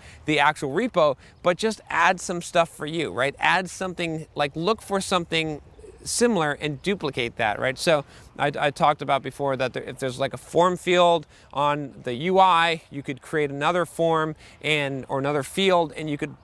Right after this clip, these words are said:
create that and you'd have an example. When I first started programming, the way that I actually learned how to program, the way I learned how to program in C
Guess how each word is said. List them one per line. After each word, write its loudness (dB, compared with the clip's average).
create 2
that 4
and -6
you'd -2
have -2
an -8
example. -4
When 2
I 4
first 0
started 2
programming, 0
the 4
way 6
that 0
I 4
actually 0
learned -2
how 2
to -2
program, -4
the -2
way 4
I 8
learned 2
how 0
to 0
program -2
in -8
C -4